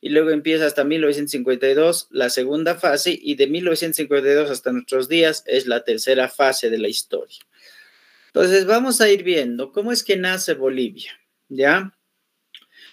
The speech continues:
Después de la batalla de Junín y Ayacucho, obviamente vamos a ver la firma de la capitulación de Ayacucho con el virrey José de la Serna. Una capitulación es un convenio que estipula la rendición de un ejército, en este caso el ejército español.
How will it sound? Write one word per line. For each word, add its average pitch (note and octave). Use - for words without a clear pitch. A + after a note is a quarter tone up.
Después G#3+
de C4+
la A#3+
batalla G#3
de D#3
Junín F3+
y D#3
Ayacucho, A#3+
obviamente F#3+
vamos E3+
a D3+
ver D#3
la D3
firma D#3+
de D3
la C3+
capitulación C3+
de C#3
Ayacucho G3+
con C#3
el C3+
virrey D3
José C3+
de C#3
la C#3
Serna. E3+
Una A3
capitulación G#3
es G#3
un G3+
convenio A3
que F#3
estipula F3
la D#3+
rendición D3+
de D#3+
un D#3+
ejército, E3+
en C3
este C#3
caso C#3+
el C#3
ejército A#2+
español. A2